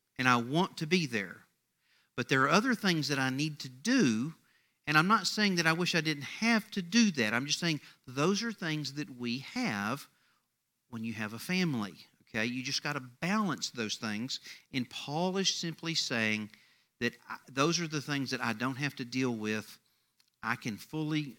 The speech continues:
uh, serve the Lord with all of my time. However, if I neglected my son and I didn't go there, what is my son's opinion gonna be of what I'm doing right now? He's gonna have the wrong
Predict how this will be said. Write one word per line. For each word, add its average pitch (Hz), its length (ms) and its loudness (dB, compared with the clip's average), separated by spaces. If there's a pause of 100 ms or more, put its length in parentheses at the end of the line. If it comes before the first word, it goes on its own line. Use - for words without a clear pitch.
(120)
uh, 113 280 -2
serve 139 260 -4
the 131 80 -8
Lord 123 180 -6
with 110 120 -4 (100)
all 151 340 0
of 110 140 -6
my 110 200 0
time. 110 520 -2 (1120)
However, 139 800 2 (280)
if 196 280 2
I 185 140 0
neglected 156 760 -4
my 135 160 -4
son 98 600 -2 (420)
and 127 120 -2
I 117 100 0
didn't 151 400 -4
go 151 180 4
there, 98 460 -4 (420)
what 220 140 -6
is - 160 -8
my 262 100 0
son's 208 320 -4
opinion 147 460 -4
gonna 110 180 -4
be 110 200 -6
of 101 100 -8
what 113 140 -6
I'm 101 120 -6
doing 95 220 -8
right 95 200 -8
now? 104 300 -8 (1080)
He's 185 160 -2
gonna 147 180 -6
have 131 140 -6
the 110 160 -4 (120)
wrong 160 920 0